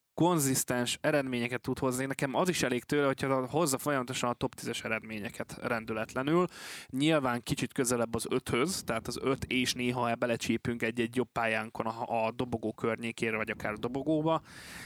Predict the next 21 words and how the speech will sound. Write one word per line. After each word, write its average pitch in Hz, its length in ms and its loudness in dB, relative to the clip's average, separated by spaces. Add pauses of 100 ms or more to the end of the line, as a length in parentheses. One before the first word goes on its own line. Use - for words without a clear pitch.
(120)
Simán 135 480 2
el 113 140 2
tudjuk, 120 280 -6
tehát 117 260 -6
Bastianiniről 147 920 4
gondoltuk 139 680 4
volna, 135 360 4
hogy 135 220 2
ilyen 131 240 4
jó 123 180 6
lesz 131 240 4
majd 135 180 0
a 135 40 4
Gresini 120 420 -2
nyelgében, 123 560 0
hogy 135 140 -2
gyakorlatilag 123 760 0
az 123 80 -2
utolsó 127 580 0
versenyeken 131 800 -2
fog - 180 -4